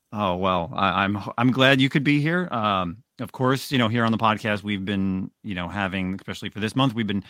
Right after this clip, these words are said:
uh, women in the community come on, talk about their stuff. Uh, last week, we had Laura from Bird City Comics. So if you have not checked out that episode, make sure you go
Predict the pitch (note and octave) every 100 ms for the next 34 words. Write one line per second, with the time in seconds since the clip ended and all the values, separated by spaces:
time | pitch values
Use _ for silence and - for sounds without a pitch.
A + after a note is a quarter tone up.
0 | - - A#2+ A#2 A2+ A2+ B2+ D3 D3+ D3
1 | C#3+ C#3+ E3 F#3+ F#3 - _ C3+ B2+ A#2+
2 | A#2+ B2 A#2+ A#2 C3 A#2 A#2 A#2 A#2+ A2
3 | B2 A2 A2+ - G#2 G2 G#2 F#2+ G#2 G2
4 | F#2+ F#2+ F#2+ F#2+ F2+ F#2+ F#2 F2 G2 F#2
5 | B2 B2+ C3 G#2+ G2 G2 B2 A2 - C#3+
6 | C#3+ C3+ A#2+ A#2+ A#2+ G2+ G#2 A#2 F#2+ G2
7 | F#2+ G2 F2+ F#2+ A2+ C3+